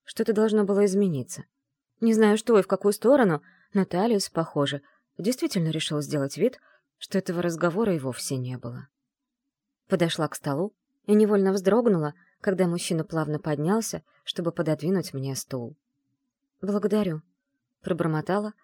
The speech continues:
понятия не имея, как себя вести. Бросила взгляд на поднос с корреспонденцией и уцепилась за эту возможность, чтобы побороть неловкость.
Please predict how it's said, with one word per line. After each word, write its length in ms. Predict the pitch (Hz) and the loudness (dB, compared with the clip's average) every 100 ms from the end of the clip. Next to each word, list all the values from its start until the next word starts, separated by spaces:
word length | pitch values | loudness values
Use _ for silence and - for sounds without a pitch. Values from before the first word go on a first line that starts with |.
| _ _ - | _ _ -2
понятия 400 | 226 269 277 226 | 0 0 0 0
не 220 | 180 151 | 2 0
имея, 240 | 175 160 | 0 -2
как 180 | 135 131 | -4 -8
себя 260 | - 123 123 | -6 -6 -6
вести. 420 | 117 - - - _ _ _ _ _ | -10 -12 -18 -20 _ _ _ _ _
Бросила 420 | 170 180 175 165 | 0 0 0 -4
взгляд 400 | 165 156 156 151 | -4 -4 -4 -4
на 100 | 156 | -4
поднос 400 | 151 160 151 147 | -4 -2 -2 -2
с 160 | - - | -4 -6
корреспонденцией 960 | 160 139 - 147 139 165 233 - 135 - _ _ _ | -6 -8 -6 -6 -2 -2 -2 -6 -10 -10 _ _ _
и 100 | 196 | -4
уцепилась 460 | 180 - 202 220 202 | -2 -4 -2 2 4
за 100 | 208 | 2
эту 140 | 208 | 2
возможность, 680 | 196 190 185 262 156 131 - - - | 0 0 0 0 -2 -6 -10 -20 -16
чтобы 280 | - - 160 | -6 -4 -2
побороть 480 | 160 151 151 185 - | -2 -2 0 -2 -2
неловкость. 680 | 143 127 104 - - - | -4 -4 -6 -12 -16 -16